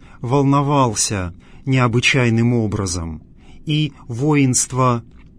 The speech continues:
воспевающих бесплотных царя Христа, воплотившегося бессеменно. Но вот для того, чтобы понять смысл этого текста лучше, надо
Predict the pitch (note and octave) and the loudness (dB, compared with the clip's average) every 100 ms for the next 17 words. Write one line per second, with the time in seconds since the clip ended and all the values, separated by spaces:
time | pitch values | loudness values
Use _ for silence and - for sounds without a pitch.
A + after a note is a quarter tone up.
0 | - A#2+ C3+ - C#3+ C#3 C#3 B2+ A#2 - | -12 -4 -4 -2 0 0 2 0 -2 -2
1 | B2 - - - C3 - - C#3 A#2+ G#2+ | -4 -6 -12 -4 0 0 0 2 2 0
2 | G2 F2+ - - - - - - C3+ C3 | -6 -6 -10 -18 -20 -20 -8 -2 0 2
3 | G#2+ - A#2+ - - G#2 F2+ E2+ - - | 0 -2 -2 -4 -2 -4 -4 -8 -16 -20
4 | - - A2 F#2+ A#2+ B2 D3+ C#3+ - A2+ | -16 -4 -4 0 -2 0 -4 -4 -4 -2
5 | A2+ - G2+ G2 G#2+ B2+ - - A#2 G#2 | -2 -4 -4 -8 -6 0 0 2 2 0
6 | F#2+ F2+ E2 E2 - - - - B2 C3 | -2 -6 -8 -12 -18 -20 -18 -6 -2 -2
7 | A#2 C3+ C3+ C3 B2 - A#2+ A#2+ A#2+ A2 | 0 0 2 0 -2 -2 0 2 2 0
8 | - B2+ B2 A2 - B2 A#2 A#2+ G#2+ A#2+ | 0 0 2 0 0 0 0 -2 -4 -2
9 | A#2 B2 G#2+ - A2+ C#3+ D#3 - A#2+ G#2+ | -2 -4 -4 -2 -2 -2 -4 -2 -4 -4
10 | - - - B2 B2+ A2+ G#2+ | -12 -20 -6 -2 0 0 -2